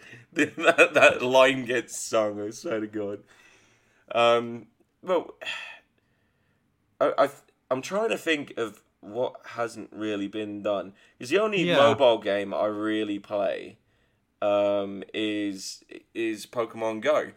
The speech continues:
Speaker 1: And that's only
Speaker 2: Yeah.
Speaker 1: because I now live slap bang in the middle of fucking three Pokestops.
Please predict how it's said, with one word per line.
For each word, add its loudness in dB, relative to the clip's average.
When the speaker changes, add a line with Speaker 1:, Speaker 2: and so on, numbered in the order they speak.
Speaker 1:
And -10
that's 0
only 2
Speaker 2:
Yeah. 0
Speaker 1:
because -2
I 0
now -2
live -2
slap -6
bang -4
in -10
the -8
middle -8
of -8
fucking -10
three -8
Pokestops. -10